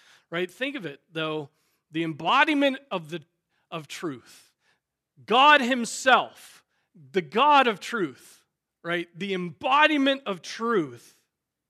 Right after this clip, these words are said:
stands before Pilate speaking to him. And after hearing Jesus, he just rolls his eyes. What is truth? The embodiment of truth,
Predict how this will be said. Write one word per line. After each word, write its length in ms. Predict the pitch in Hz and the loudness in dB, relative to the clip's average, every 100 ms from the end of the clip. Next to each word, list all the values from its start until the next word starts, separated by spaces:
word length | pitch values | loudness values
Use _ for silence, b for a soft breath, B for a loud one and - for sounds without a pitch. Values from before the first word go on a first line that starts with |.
| _ _ _ _ _ _ _ _ _ _ _ _ _ _ | _ _ _ _ _ _ _ _ _ _ _ _ _ _
stands 680 | - - - 233 294 302 262 | -18 -16 -12 -6 0 0 0
before 440 | 196 233 - 226 202 | -6 -8 -2 -2 -2
Pilate 680 | - - 226 240 208 180 | -6 0 2 2 0 -8
speaking 800 | - - - - 294 247 226 180 | -16 -16 -16 -2 -2 -2 -8 -8
to 240 | - 165 143 | -10 -12 -10
him. 400 | 131 135 131 131 _ _ _ _ _ _ _ _ _ _ _ _ _ _ _ | -12 -14 -16 -20 _ _ _ _ _ _ _ _ _ _ _ _ _ _ _
And 120 | 196 226 | -2 2
after 420 | 247 247 247 233 | 2 2 -2 -2
hearing 500 | - 277 302 311 254 | -2 -2 2 2 -2
Jesus, 720 | 202 254 247 190 190 - - _ _ _ | -4 -4 -4 -6 -8 -10 -18 _ _ _
he 200 | 233 240 | -6 -6
just 300 | 180 202 - | -8 -14 -8
rolls 320 | 185 196 165 | -6 -6 -6
his 160 | 170 175 | -10 -10
eyes. 560 | 170 160 117 - - _ _ _ _ _ _ _ _ - | -12 -14 _ -20 -20 _ _ _ _ _ _ _ _ -20
What 120 | 226 | -20
is 100 | 135 | -20
truth? 240 | - - _ _ _ _ _ _ _ _ _ _ _ _ _ _ _ _ | -20 -20 _ _ _ _ _ _ _ _ _ _ _ _ _ _ _ _
The 80 | 208 | -10
embodiment 800 | 202 151 262 330 359 320 277 208 | -10 -2 6 10 10 8 2 2
of 220 | 165 156 | -4 -10
truth, 440 | - 220 165 117 | -12 -6 -6 -6